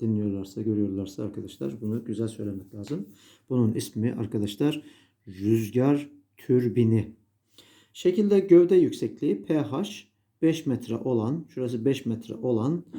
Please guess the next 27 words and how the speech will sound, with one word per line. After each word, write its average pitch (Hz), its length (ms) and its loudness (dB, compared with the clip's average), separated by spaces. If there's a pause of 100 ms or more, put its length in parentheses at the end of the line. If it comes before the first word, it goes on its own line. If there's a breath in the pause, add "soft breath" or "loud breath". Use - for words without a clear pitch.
(360 loud breath)
bir 143 240 6
rüzgar 135 400 0
türbini 135 420 0
verilmiştir. 92 580 -4
Türbinin 156 720 2
kanat 160 420 0 (100)
uzunlukları 120 800 -2
eşit, - 400 -4 (480 soft breath)
kanat 151 320 4
uzunlukları 127 580 0
birbirine 131 420 2
eşit 165 320 -2
ve 139 140 0
aralarındaki 131 800 0
açılar 139 300 -4
yüz 147 260 2
yirmişer 135 440 2
dereceymiş. 95 520 -4
Şuralar 123 340 0
yüz 127 240 -4
yirmişer 120 400 0
dereceymiş. 95 640 -4 (300 soft breath)
Kıymetli 107 440 -2
arkadaşlar, 104 680 -8 (600)
yüz 113 260 0
yirmi 101 240 0
dereceymiş. 95 600 -8